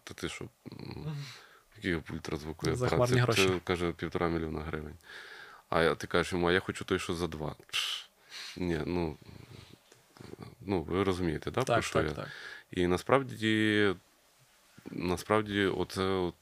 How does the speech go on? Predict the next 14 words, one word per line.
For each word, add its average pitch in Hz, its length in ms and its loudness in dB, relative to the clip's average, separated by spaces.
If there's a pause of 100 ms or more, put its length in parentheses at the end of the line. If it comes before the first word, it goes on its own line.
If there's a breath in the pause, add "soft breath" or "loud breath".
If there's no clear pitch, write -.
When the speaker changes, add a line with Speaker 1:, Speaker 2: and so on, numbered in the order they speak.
(140)
Speaker 1:
така, - 220 2 (260)
такий - 200 -2
бар'єр, 85 320 2
така - 200 -4
перешкода, - 520 -4
я 85 60 -2
думаю, 85 360 -2
є 82 60 -2
в 80 80 -6
багатьох 82 400 -6
дуже 78 280 -8
лікарнях 76 460 -8
в - 40 -16
Україні. 78 400 -12